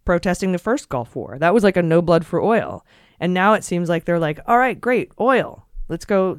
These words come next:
guard the oil. We can spill blood for oil. Sweet." Uh, and, and it, it's just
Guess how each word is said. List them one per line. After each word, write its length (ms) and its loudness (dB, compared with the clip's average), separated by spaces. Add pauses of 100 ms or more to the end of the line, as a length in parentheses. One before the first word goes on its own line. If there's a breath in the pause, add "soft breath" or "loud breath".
(120)
guard 320 0
the 100 -4
oil. 540 0
We 140 -4
can 280 -2
spill 280 -4
blood 240 -4
for 140 -6
oil. 360 -4 (160)
Sweet." 680 -10 (600)
Uh, 320 -6
and, 240 -4
and 160 -4
it, 140 -6
it's 200 -6
just 280 -6